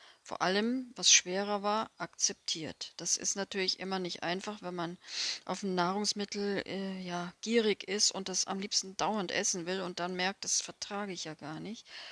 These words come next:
und das weglassen muss, das ist schon erstmal hart. Aber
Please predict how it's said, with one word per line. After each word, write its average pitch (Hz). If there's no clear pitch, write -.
und 185
das -
weglassen 175
muss, 208
das -
ist 196
schon 202
erstmal 185
hart. 139
Aber 208